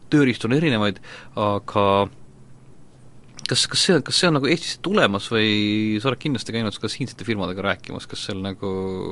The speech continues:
võetakse nagu tervitatavalt vastu või,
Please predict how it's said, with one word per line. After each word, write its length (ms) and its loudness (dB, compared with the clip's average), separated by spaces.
võetakse 400 -4
nagu 280 -6
tervitatavalt 720 -4
vastu 400 -6
või, 300 -4